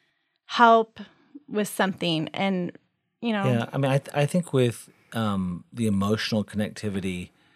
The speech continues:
Speaker 2: n-, I'm not a master at this at all, but, but still trying to figure some things out. I have found when I am probably more emotionally connected to you is when I,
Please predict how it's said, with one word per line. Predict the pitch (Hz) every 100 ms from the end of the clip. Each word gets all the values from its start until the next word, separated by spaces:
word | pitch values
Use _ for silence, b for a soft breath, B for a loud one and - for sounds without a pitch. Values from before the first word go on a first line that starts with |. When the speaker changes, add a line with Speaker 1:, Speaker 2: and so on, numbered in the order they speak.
| _ _ _ _ _ _
Speaker 2:
n-, | 127 123
I'm | 123 127
not | 131 120
a |
master | 104 107 104 - 95
at | -
this | 87 82 - -
at | 107
all, | 104
but, | 92 95 -
but | 117 92
still | - 120
trying | 110 123
to | 101
figure | - 117 101 104 98 -
some | - - 98
things | 107 101 98
out. | 101 101 87 - _ _ _ _ _ -
I | 123 143
have | 139
found | - 123 113 113 107
when | 95
I | 104
am | 101
probably | - 104 98 101
more | 98 98
emotionally | 90 90 95 104 - 107 98
connected | - 87 87 90 - 110
to | -
you | 123 127 139 143 b b b b b b _
is | 131 113
when | 113
I, | 107 101